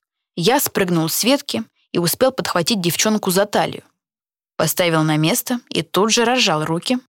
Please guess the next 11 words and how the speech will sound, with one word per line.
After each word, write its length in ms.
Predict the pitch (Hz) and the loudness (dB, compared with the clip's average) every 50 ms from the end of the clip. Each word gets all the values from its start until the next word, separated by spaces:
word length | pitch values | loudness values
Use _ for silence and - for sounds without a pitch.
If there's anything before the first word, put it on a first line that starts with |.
| _ _ _ _ - | _ _ _ _ -6
отступил. 640 | - - 180 - - - 233 214 - 156 151 165 - _ _ _ _ _ _ _ _ _ _ _ _ _ _ _ _ _ _ _ _ - | -6 -4 -4 -4 -2 -2 -2 -2 -2 -4 -4 -4 -10 _ _ _ _ _ _ _ _ _ _ _ _ _ _ _ _ _ _ _ _ -4
"Этикет 520 | - 170 - - 165 156 - 196 208 - | -4 -2 0 0 -2 0 -2 -4 -4 -2
предполагает 680 | - 175 170 - 165 165 165 165 165 175 185 190 190 - | -4 -6 -2 0 2 2 2 2 0 0 0 0 -2 -4
и 40 | 170 | -6
физическую 640 | - - 190 170 208 240 - 226 - - - 160 151 | -2 0 0 2 2 0 0 -2 -4 -2 -4 -4 -2
помощь 360 | - 175 170 160 156 151 - | 0 0 2 2 2 0 0
даме", 380 | 151 165 165 156 147 143 - _ _ _ _ _ _ _ _ _ _ | 0 0 0 0 -2 -4 -6 _ _ _ _ _ _ _ _ _ _
объяснил, 680 | - - 160 147 151 151 143 - - 170 175 214 247 247 | -2 -2 0 0 -2 -2 -2 -2 0 0 2 2 0 -2
предупреждая 840 | - - 202 185 160 165 151 160 160 156 147 156 165 170 180 185 | -2 -2 -2 0 0 -2 -2 0 0 0 0 0 0 0 0 0
новый 360 | 180 165 160 165 165 165 170 | 2 2 2 2 2 2 0
взрыв. 420 | 160 151 156 160 151 135 - - | -2 0 -2 -2 -4 -4 -8 -16